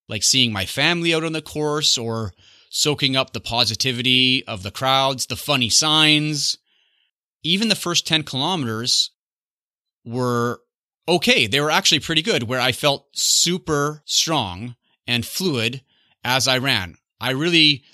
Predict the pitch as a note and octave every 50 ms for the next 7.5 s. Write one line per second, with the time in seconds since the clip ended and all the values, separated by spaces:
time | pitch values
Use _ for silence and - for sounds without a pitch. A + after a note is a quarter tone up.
0 | _ - B2+ C3+ F3+ F#3+ - D#3+ C#3 A2+ C3 D3+ C#3 C#3+ A2+ - _ - - -
1 | D#3+ - A2+ B2 A#2 A2 G#2+ G#2 - B2+ - - - D#3+ E3+ F3+ F3 F3+ A2+ B2+
2 | A2 - - - C#3+ C3 A#2+ G2+ A#2+ A#2 G#2 F#2 G2 G#2 B2 C#3+ C#3+ - - -
3 | _ _ _ _ _ _ _ - A2+ G#2 - A#2+ A#2+ A#2 A2 - - A#2+ A#2 -
4 | C3+ C3 A2+ F#2 F2+ F2 F2+ G2 - _ - - - - C3+ D3 D3 - - B3
5 | C4 C#4+ B3+ G#3 G3 F#3 E3+ C#3 A2+ A#2+ C3+ C#3+ C#3+ D3 D3 C3+ B2 B2 B2 -
6 | - - - - B2 - B2+ B2+ G#2+ G#2 A#2+ A#2 A#2 A#2+ C#3 D#3 - - - G#2+
7 | D#2+ - _ - A2 F#2+ E2 - -